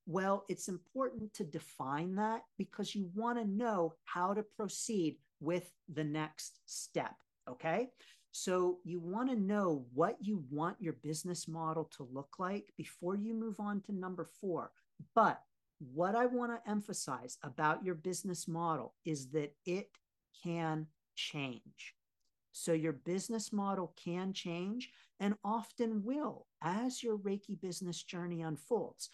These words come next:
So here's what that might look like. It might look like you starting out offering Reiki sessions in person.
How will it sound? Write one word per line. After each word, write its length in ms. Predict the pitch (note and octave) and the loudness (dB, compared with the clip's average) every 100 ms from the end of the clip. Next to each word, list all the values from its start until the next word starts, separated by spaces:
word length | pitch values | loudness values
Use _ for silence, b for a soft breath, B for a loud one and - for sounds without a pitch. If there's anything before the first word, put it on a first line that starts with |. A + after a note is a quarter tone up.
| B B | B B
So 180 | - G3+ | -2 -2
here's 360 | - A#3+ B3+ B3 | 0 0 0 2
what 200 | A3+ - | 0 2
that 220 | F3+ F3 | 0 2
might 240 | D#3+ D3 | -2 -2
look 300 | D#3+ F#3+ - | -2 -4 -4
like. 140 | A#2+ - - _ | -10 -12 -16 _
It 180 | G3 G#3+ | -2 2
might 320 | G#3 A3 A#3 | 2 2 2
look 220 | G#3+ G#3 | 2 2
like 300 | G#3 F#3+ F#3 | 2 0 0
you 180 | G3 G3+ | -2 0
starting 560 | G3 - F3+ F3+ G3 F#3 | -2 -4 2 2 2 2
out 240 | F3 F3+ - _ _ - | 2 0 -4 _ _ 2
offering 600 | E3 E3 - E3+ E3+ E3+ - _ _ _ _ _ - - | 4 4 0 -2 0 -4 -10 _ _ _ _ _ -20 -2
Reiki 380 | D#3 E3 E3 G3 | 2 2 2 -6
sessions 640 | - E3 D#3+ F#3 E3 D#3+ - | 0 0 0 -2 -2 -2 -2
in 160 | D3+ | -2
person. 560 | D3+ D3+ C3 - C3 | -2 -4 -4 -6 -12